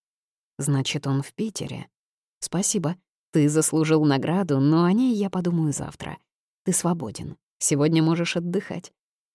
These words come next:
Помощник кивнул и радостно пошёл к выходу из каминного зала. «Погоди, позови Алису», —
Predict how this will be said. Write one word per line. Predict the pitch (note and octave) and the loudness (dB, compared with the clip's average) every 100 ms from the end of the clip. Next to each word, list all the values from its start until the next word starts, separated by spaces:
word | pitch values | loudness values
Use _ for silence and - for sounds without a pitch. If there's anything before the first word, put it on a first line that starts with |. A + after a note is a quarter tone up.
| _ _ _ | _ _ _
Помощник | D3 E3+ G#3+ E3 C#3 - | 0 2 2 0 -2 -4
кивнул | - C#3 E3 A#3 G3+ | -6 0 2 4 2
и | C3 | 0
радостно | D#3+ F#3 F3+ - D3+ | -2 -2 -2 -4 -4
пошёл | D3+ - D#3+ | -4 -4 -6
к | - | -4
выходу | F3+ A3 F#3+ F3+ | -6 -4 -2 -2
из | F3 | -2
каминного | - D#3 D#3+ D#3 D3+ | -2 0 0 0 -2
зала. | D3 - A2 - _ _ _ _ _ _ _ _ - | -4 -6 -10 -14 _ _ _ _ _ _ _ _ 0
«Погоди, | F#3+ G#3 F#3 D3 - _ _ _ _ | 4 6 6 2 -2 _ _ _ _
позови | - G3+ A3+ C4+ | 0 4 6 6
Алису», — | B3 A#3 G#3+ - - | 6 2 0 -4 -10